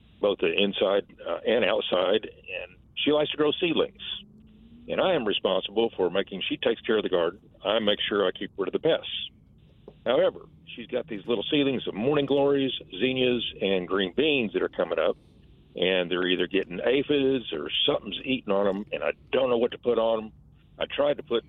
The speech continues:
um, I forgot, I tried to put some three-in-one on it,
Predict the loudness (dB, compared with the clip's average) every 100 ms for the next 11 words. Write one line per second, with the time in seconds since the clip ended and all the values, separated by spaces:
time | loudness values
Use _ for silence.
0 | 0 0 -2 -10 -20 -20 -20 -20 -20 -20
1 | -20 -20 -20 -20 -6 -2 0 0 -6 -4
2 | -2 0 -2 -8 -10 -6 0 0 2 0
3 | 0 -4 -4 -2 -4